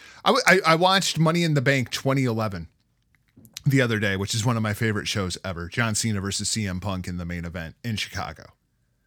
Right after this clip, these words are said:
Punk wins the title, leaves with the title. T-, it, the, the atmosphere is just incredible. The atmosphere is better than the match itself. The, the atmosphere alone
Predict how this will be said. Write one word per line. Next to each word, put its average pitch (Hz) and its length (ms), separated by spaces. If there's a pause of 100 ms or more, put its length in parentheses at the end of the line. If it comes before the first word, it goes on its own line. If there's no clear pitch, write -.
(520)
Punk 131 240
wins 120 220
the 98 60
title, 87 440 (100)
leaves 113 300
with 95 120
the 87 60
title. 76 420 (480)
T-, - 100
it, 123 220
the, 127 100
the 135 340
atmosphere 127 580
is 101 140
just 117 240
incredible. 85 480
The 127 240
atmosphere 147 580
is 110 220
better 127 320
than 120 160
the 110 80
match 101 320
itself. - 420
The, 107 180
the 120 280
atmosphere 127 600
alone 98 680